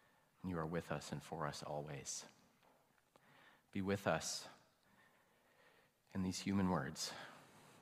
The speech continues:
and may your living word be heard. In Jesus' name, amen.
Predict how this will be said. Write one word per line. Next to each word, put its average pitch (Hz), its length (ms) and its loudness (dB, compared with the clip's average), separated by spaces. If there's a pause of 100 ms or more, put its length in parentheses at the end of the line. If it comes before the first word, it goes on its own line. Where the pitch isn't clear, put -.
and 90 80 -2
may 85 100 4
your 82 160 2
living 80 300 2
word 76 240 -2
be 82 80 -4
heard. 67 320 -6 (1160)
In 85 100 -4
Jesus' 82 320 -6
name, 71 240 -4 (840)
amen. 73 400 -2